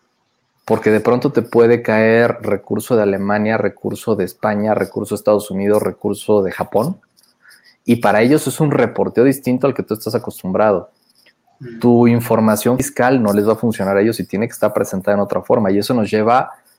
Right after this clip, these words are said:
Speaker 1: de pronto a lo que a muchas organizaciones es su primera y última al momento de la parte internacional,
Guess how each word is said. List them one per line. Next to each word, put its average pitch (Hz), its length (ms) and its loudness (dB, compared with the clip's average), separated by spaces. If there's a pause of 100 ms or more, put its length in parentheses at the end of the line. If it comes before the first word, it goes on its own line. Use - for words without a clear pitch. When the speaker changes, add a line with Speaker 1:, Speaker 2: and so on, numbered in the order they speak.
(200)
Speaker 1:
de 101 100 2
pronto 110 340 2
a 120 40 6
lo 101 180 4
que 95 80 0
a 90 40 0
muchas 131 360 -2
organizaciones 113 1040 -2
es 113 300 0
su - 180 -6
primera 104 320 0
y 110 100 4
última 127 380 2
al 120 100 0
momento 104 360 -2
de 101 80 2
la 95 100 -2
parte 95 260 -8
internacional, 92 600 -10